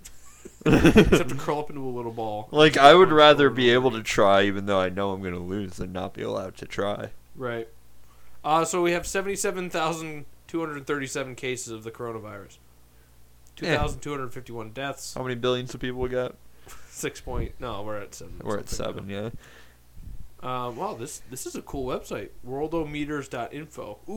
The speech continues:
Speaker 2: what else should we look up while we're here?
Speaker 1: Uh, how many people have, um,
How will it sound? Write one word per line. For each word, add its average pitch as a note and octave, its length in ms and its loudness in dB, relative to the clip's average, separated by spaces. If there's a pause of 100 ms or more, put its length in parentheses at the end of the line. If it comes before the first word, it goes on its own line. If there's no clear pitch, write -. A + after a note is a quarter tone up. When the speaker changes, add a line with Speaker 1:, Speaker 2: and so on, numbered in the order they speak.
Speaker 2:
what D3+ 160 0
else D#3+ 140 -2
should F3 120 -6
we D3 60 -4
look C#3+ 200 -6
up A#2+ 180 -6
while A2+ 100 -6
we're A2+ 120 -6
here? A2+ 280 -8
Speaker 1:
Uh, A#2 300 8
how B2+ 140 0
many A#2+ 200 -2
people A2+ 500 4
have, A2 440 2 (480)
um, F#2+ 640 0